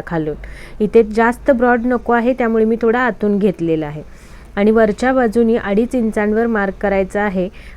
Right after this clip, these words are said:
आणि या दोन्ही खालून अडीच इंच आणि वरून अडीच इंच जिथं आलं तिथला सेंटर घ्यायचा आहे, तिथून बाहेर आपल्याला पाऊण इंच जायचं आहे. आणि या पद्धतीने हा गळ्याचा शेप आपण ड्रॉ करून घ्यायचा आहे.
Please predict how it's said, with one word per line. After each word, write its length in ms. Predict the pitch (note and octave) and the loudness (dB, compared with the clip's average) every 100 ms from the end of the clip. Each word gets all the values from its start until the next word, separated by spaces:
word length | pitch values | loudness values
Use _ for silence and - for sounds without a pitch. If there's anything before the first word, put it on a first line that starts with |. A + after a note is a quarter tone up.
| - | -4
आणि 200 | G3+ G#3 | 0 2
या 180 | G#3+ | 2
दोन्ही 480 | B3 B3 A3 A3 A3 - | 4 4 4 4 2 -2
खालून 340 | G#3 G3+ A#3 | 0 2 4
अडीच 300 | A#3 A3 A3+ | 4 2 2
इंच 220 | A#3+ A3 | -2 0
आणि 160 | A#3+ B3+ | 0 2
वरून 320 | A#3+ G#3+ A#3+ | 4 4 4
अडीच 260 | A#3+ A3 A3 | 4 4 2
इंच 280 | A#3+ A3 G#3 | 2 0 2
जिथं 340 | A#3 A3+ A3+ A#3+ | 2 0 0 0
आलं 260 | A#3 G#3 | 2 2
तिथला 340 | G#3+ G3+ G#3+ A3+ | 0 -2 0 0
सेंटर 460 | B3+ A3 F#3+ A3+ | 2 2 2 2
घ्यायचा 380 | A#3+ A#3+ G#3+ A3 | 2 2 0 0
आहे, 140 | G3+ | -2
तिथून 380 | A#3 A#3 A#3 C#4 | 0 -2 0 0
बाहेर 360 | B3 A3 G#3 B3 | 2 2 2 2
आपल्याला 340 | A3+ G3+ G#3+ | 2 0 0
पाऊण 360 | A#3+ A#3+ G#3+ G#3 | 2 2 4 4
इंच 240 | F#3+ E3+ | 2 0
जायचं 400 | E3 D#3+ D3 - | -2 -2 -4 -8
आहे. 160 | C#3+ C#3 - - - - - - - - - G3 | -14 -14 -18 -20 -20 -20 -20 -20 -20 -20 -16 -8
आणि 160 | F#3+ | -2
या 120 | G3 | -2
पद्धतीने 720 | G3+ A3+ G3 A#3+ - A#3+ A#3+ | -2 -2 -2 -4 -2 -2 -2
हा 200 | D#4 C4 | -4 -4
गळ्याचा 480 | A#3 G3 F#3+ G3 G#3 A3+ | -2 0 0 -2 -6 -6
शेप 280 | G#3 F#3+ | -6 -4
आपण 320 | F#3 F3+ A3 F4 - | -6 -6 -6 -6 -6
ड्रॉ 280 | F#3 F#3 E3+ | -2 0 0
करून 360 | F3+ E3 D#3+ | -2 -2 -2
घ्यायचा 400 | D#3+ D#3+ D3+ - | -6 -8 -10 -12
आहे. 80 | - | -20